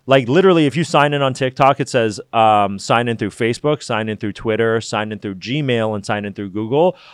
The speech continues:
I've been banned from all of those, and now I make fake Gmails to do it all over again. You could, so you're,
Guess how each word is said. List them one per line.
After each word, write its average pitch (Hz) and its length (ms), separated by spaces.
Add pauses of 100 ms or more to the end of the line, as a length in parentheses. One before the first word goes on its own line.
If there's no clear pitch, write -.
(100)
I've 180 220
been 233 160
banned 139 340
from 135 260
all 170 300
of 151 100
those, 113 500 (200)
and 123 160
now 147 220
I 175 60
make 156 220
fake 143 600
Gmails 123 760
to 143 80
do 131 220
it 127 80
all 127 240
over 120 260
again. 104 400
You 147 100
could, 156 280 (140)
so - 160
you're, 170 200